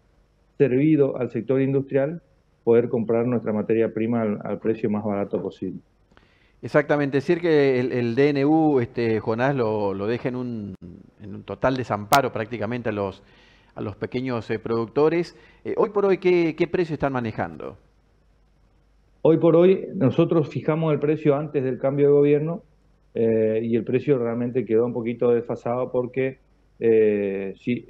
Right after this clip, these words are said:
Speaker 1: si tenemos en cuenta este, este desbarajuste de valores que hubo en la, en la materia prima y en, eh, perdón,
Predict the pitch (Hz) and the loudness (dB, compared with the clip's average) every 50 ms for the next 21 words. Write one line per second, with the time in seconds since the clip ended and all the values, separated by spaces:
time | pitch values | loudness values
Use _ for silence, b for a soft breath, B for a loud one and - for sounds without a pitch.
0 | - 117 113 - - 131 113 104 123 113 135 143 147 135 139 135 - 143 135 131 | -10 -10 -8 -4 -2 -2 0 2 2 4 4 6 6 6 6 4 4 4 2 2
1 | 120 104 107 92 90 - _ _ _ _ _ _ _ _ _ _ - 127 135 135 | 2 -2 -4 -4 -6 -10 _ _ _ _ _ _ _ _ _ _ 0 0 0 2
2 | - 143 131 117 110 107 104 101 101 98 - - - _ _ _ _ _ _ - | 2 2 4 6 6 6 4 4 0 -2 -4 -8 -18 _ _ _ _ _ _ -8
3 | - - - - 123 120 117 110 113 117 123 123 127 117 120 120 120 120 117 117 | -8 -6 -2 0 2 2 2 0 -4 -8 -10 -10 -4 -2 0 2 2 0 0 0
4 | - 151 151 151 - 139 127 127 120 120 120 127 135 135 120 127 - 123 117 123 | 2 2 2 2 2 2 2 2 2 2 2 2 2 2 0 0 0 0 2 2
5 | 131 127 123 113 113 107 104 - - - 107 104 98 98 95 98 98 - - 110 | 2 2 0 0 -2 -4 -6 -8 -10 -10 -10 -8 -8 -6 -6 -6 -4 -2 0 2
6 | 117 120 117 120 - 120 120 123 117 107 104 101 104 101 98 98 101 104 - - | 2 2 2 2 0 0 0 2 2 0 0 2 2 2 0 0 -2 -4 -4 -2
7 | 117 110 101 - 113 104 110 117 107 104 | 0 0 0 0 0 2 2 2 0 0